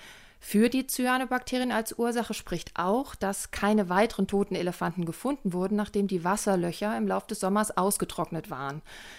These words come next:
Es gibt allerdings auch noch Fragen dazu. Zum Beispiel, warum nur die Elefanten betroffen sind. Denn auch andere Tiere trinken ja aus den Wasserlöchern.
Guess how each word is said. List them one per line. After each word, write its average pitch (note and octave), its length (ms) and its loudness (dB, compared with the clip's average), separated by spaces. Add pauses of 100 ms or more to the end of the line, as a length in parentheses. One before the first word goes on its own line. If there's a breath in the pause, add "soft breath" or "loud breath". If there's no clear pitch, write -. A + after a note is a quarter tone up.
(120)
Es - 160 -2
gibt A3+ 180 2
allerdings A#3+ 400 2
auch - 220 0
noch G#3 100 0
Fragen F#3+ 420 6
dazu. D#3+ 460 -2 (380 loud breath)
Zum F3+ 180 -2
Beispiel, A3 520 4
warum F#3 380 4
nur G#3 240 8
die F#3+ 240 -2
Elefanten G3+ 500 2
betroffen E3 440 -2
sind. D#3+ 240 -4 (500 loud breath)
Denn F3 140 2
auch E3 120 -4
andere G#3+ 300 8
Tiere F#3 280 4
trinken F3 320 -2
ja E3+ 140 -2
aus E3+ 120 -4
den E3+ 180 -4
Wasserlöchern. D#3+ 800 -6